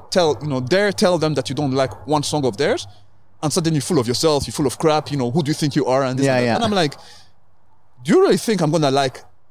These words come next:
Speaker 1: all
Speaker 2: Every
Speaker 1: hundred songs
Speaker 2: single
Speaker 1: of you?"
Speaker 2: thing, yeah.
Speaker 1: And actually, if somebody tells you that they like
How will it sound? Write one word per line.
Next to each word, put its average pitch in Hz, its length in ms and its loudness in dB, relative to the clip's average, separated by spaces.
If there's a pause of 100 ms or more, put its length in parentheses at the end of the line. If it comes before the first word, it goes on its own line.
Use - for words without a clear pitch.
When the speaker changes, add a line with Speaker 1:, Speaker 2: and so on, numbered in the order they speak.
(360)
Speaker 1:
all 185 120 4
Speaker 2:
Every 131 140 2
Speaker 1:
hundred 143 420 2
songs - 40 -4 (180)
Speaker 2:
single 120 240 2
Speaker 1:
of 113 80 -4
you?" - 100 -12
Speaker 2:
thing, 147 220 2
yeah. 101 280 0
Speaker 1:
And 143 140 -4 (180)
actually, 156 520 0 (220)
if 226 120 -4
somebody 190 260 0
tells 156 240 0
you 160 60 -6
that 139 140 -2
they 135 60 -2
like 139 180 -2